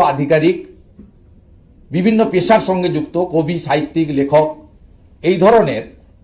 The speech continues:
যারা বিনা শর্তে ভারতীয় জনতা পার্টিতে প্রাইমারি সদস্য পদ নিয়ে দলকে সমৃদ্ধ করতে চান, এমন অনেক আবেদন আগে গ্রহণ করা হয়নি, গত দু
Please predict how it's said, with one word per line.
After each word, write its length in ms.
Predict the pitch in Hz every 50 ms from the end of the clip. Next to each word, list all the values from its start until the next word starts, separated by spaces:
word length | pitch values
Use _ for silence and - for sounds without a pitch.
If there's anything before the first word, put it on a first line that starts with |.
| - -
যারা 280 | 107 110 160 175 196 196 196 196 185 160 135
বিনা 240 | 147 175 190 220 240
শর্তে 360 | 240 - 208 214 208 - - 220 226
ভারতীয় 380 | 165 151 170 165 170 196 190 185
জনতা 300 | 175 165 165 160 175 185
পার্টিতে 340 | 175 170 160 165 160 - 185 190 185
প্রাইমারি 380 | 180 156 143 151 151 160 160 175
সদস্য 320 | - 147 143 147 143 - - 151 143
পদ 120 | 151 147 139
নিয়ে 260 | 139 131 131 139 143 - - - - - _ _ _ - _ _ _ - - - _ -
দলকে 300 | 101 135 151 156 151 185 180
সমৃদ্ধ 420 | - 139 139 143 139 165 151 147 170 175 160
করতে 200 | 147 - - 139 139
চান, 160 | 147 151 - 269 - - - - -
এমন 260 | 135 139 156 175 190 185 -
অনেক 220 | 143 147 165 190 185
আবেদন 380 | - 127 123 143 147 151 135 - - - - - _ _ _ _ - _ _ -
আগে 220 | 113 135 156 180 185
গ্রহণ 260 | 156 156 156 175 180 170 180
করা 160 | 175 175 156
হয়নি, 280 | 139 135 135 135 156 214 277 - - - _ - - - _ - - -
গত 200 | - 143 151 - 180 147
দু 80 | 151